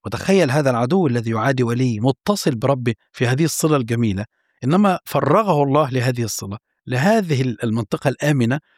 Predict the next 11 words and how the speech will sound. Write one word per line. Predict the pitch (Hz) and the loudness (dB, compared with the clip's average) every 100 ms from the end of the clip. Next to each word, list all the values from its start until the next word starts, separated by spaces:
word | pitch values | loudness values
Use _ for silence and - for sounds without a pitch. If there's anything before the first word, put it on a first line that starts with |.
| _ | _
والله | 143 131 156 135 214 | -2 0 0 0 0
سبحانه | - - 180 | -2 0 0
وتعالى | 180 175 | 4 2
قال: | 160 180 175 | 2 0 -2
"فقد | 123 - 151 | -6 -4 -2
آذنته | 143 185 190 160 131 196 175 147 | 0 0 2 0 0 0 2 0
بالحرب". | 123 - 185 147 | -2 -2 -2 0
رب | 185 147 | -2 0
العالمين | 123 123 143 | 0 0 -2
سبحانه | - 143 143 | -2 0 0
وتعالى: | 127 139 | 2 0